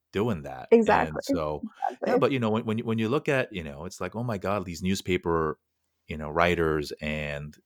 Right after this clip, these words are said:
Speaker 1: authors of books and essays and poets," and, you know, it almost,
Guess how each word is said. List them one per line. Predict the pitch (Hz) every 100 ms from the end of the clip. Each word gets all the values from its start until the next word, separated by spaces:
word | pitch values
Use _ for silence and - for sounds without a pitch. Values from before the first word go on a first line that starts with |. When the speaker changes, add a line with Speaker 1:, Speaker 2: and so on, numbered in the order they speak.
| -
Speaker 1:
authors | 87 90 95 82
of | 76 - -
books | 104 - - -
and | 78 -
essays | 101 - 90 85 82 76
and | 73 -
poets," | - 107 98 92 -
and, | 76 _ - - _ _ _ _ -
you | 92
know, | 73 71
it | 101
almost, | 101 110 117 110 104